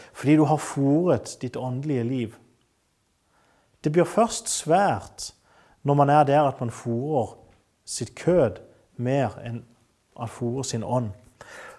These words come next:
Og når du fôrer din ånd og utsulter ditt kød,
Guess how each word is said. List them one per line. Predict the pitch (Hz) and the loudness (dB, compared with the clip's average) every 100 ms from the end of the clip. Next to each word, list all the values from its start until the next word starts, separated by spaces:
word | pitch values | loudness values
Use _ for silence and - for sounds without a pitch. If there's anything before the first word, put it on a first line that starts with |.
| _ - | _ 4
Og | 156 | 8
når | 180 247 | 10 10
du | 233 | 8
fôrer | - - 208 220 233 | 4 4 6 10 10
din | 214 185 | 8 6
ånd | 156 240 190 110 104 | 6 6 6 0 4
og | 170 185 | 6 6
utsulter | 220 226 - 175 175 | 4 4 2 4 4
ditt | 170 165 | 2 0
kød, | - 208 123 | 4 6 4